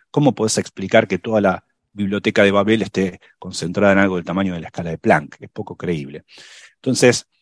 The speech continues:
es más, nosotros creemos desde, desde los trabajos de, de Page que en realidad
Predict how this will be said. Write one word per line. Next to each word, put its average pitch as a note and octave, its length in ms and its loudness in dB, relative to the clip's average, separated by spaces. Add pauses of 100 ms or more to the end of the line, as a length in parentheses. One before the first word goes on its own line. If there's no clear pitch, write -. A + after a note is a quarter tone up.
(220)
es A2 120 -10
más, A2+ 200 2
nosotros G#2+ 380 -8
creemos A2 480 2
desde, E2+ 460 -14
desde F2+ 160 -10
los E2 160 -14
trabajos G2 360 -8
de, G2 220 -4
de A2 160 -14
Page G#2 480 0 (360)
que - 100 -6
en - 40 -10
realidad A#2 540 4